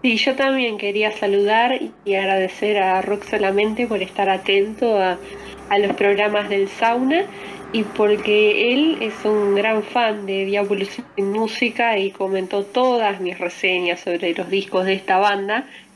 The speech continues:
y espera con ansias este programa porque le gusta mucho el grupo, así que se agradece siempre sus comentarios y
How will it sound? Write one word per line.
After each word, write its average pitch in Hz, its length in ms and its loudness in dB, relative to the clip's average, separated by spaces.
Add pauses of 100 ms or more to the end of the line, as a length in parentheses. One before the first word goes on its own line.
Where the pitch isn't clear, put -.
y 214 380 2
espera 208 920 0
con 196 140 -4
ansias 202 360 -2
este 196 220 -2
programa 233 500 2
porque 190 240 -8
le 190 80 -6
gusta 208 320 -2
mucho 214 300 0
el 202 100 2
grupo, 277 400 2
así - 280 -6
que 190 320 0
se 185 140 -4
agradece 208 540 2
siempre 196 440 -2
sus 180 260 -4
comentarios 208 1120 0
y 185 160 -6